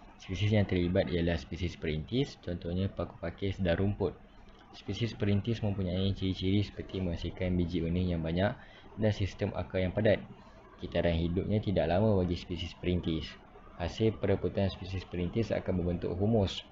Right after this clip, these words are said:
Humus tu pula akan menyebabkan tanah menjadi lebih subur. Okey, baru masuk.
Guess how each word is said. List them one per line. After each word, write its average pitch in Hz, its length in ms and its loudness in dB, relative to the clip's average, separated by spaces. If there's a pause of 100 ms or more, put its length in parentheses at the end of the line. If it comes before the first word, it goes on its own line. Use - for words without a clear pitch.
Humus 113 400 4
tu 131 160 0 (240)
pula 147 400 6
akan 98 340 -2
menyebabkan 98 400 2
tanah 95 220 2
menjadi 87 320 2
lebih 87 100 2
subur. 78 460 0 (1160)
Okey, 76 220 -2
baru 98 240 6
masuk. 87 400 2